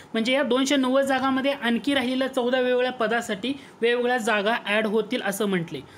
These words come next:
दुसरं असं म्हटलंय की स-, त्यानुसार पूर्व परीक्षेचा निकाल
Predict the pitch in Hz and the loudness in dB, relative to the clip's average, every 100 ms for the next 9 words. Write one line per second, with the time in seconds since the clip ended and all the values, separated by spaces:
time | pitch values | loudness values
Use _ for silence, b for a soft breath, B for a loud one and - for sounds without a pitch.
0 | B - 226 294 294 285 302 285 269 269 | B -4 0 2 2 2 2 2 2 0
1 | 269 294 285 - - 254 269 277 277 277 | 0 -2 -2 -6 -4 0 2 2 0 0
2 | 277 269 277 277 269 277 269 269 262 247 | 0 0 0 0 0 -2 -2 0 0 2
3 | 254 | 0